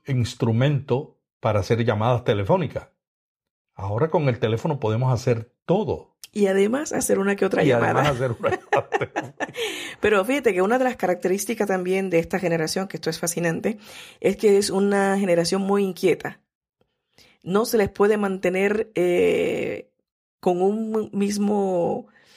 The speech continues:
Speaker 2: en un mismo lugar o haciendo una sola tarea.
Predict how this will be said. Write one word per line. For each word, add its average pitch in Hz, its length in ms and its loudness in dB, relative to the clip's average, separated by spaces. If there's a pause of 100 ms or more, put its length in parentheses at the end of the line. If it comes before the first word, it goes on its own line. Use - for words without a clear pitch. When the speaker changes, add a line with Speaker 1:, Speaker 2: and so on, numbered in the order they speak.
(280)
Speaker 2:
en 190 140 -2
un 208 80 0
mismo 220 220 2
lugar 208 420 2
o 185 80 2
haciendo 196 280 -2
una 180 140 0
sola 180 220 0
tarea. 175 480 0